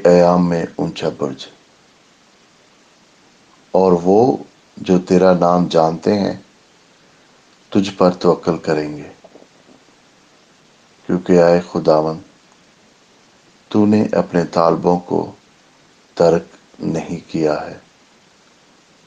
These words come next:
प्यारे बहनों और भाइयों, खुदावंद के कलाम में से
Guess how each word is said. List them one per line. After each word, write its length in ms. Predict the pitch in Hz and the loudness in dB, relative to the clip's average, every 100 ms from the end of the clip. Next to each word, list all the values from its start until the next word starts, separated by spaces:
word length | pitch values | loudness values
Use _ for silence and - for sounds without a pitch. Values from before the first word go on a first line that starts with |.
| _ _ _ _ _ _ _ _ _ - _ - | _ _ _ _ _ _ _ _ _ -20 _ 0
प्यारे 220 | 120 117 | 4 4
बहनों 240 | 110 107 | 6 6
और 60 | 101 | 6
भाइयों, 420 | 98 92 95 92 | 4 6 4 4
खुदावंद 400 | 95 90 87 92 | 2 4 4 2
के 80 | 90 | 0
कलाम 340 | 90 82 82 85 | 0 2 2 0
में 160 | 85 | -2
से 260 | 87 87 - | -4 -4 -4